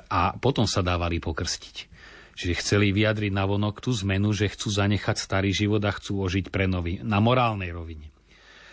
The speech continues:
Pri krste, akým sme pokrstení a stávame sa kresťanmi v ktorejkoľvek cirkvi, tá podstata krstu, buď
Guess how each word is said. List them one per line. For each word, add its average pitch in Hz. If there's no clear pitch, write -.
Pri 113
krste, 135
akým 107
sme 95
pokrstení 110
a 95
stávame 101
sa 101
kresťanmi 101
v -
ktorejkoľvek 104
cirkvi, 98
tá 85
podstata -
krstu, -
buď 95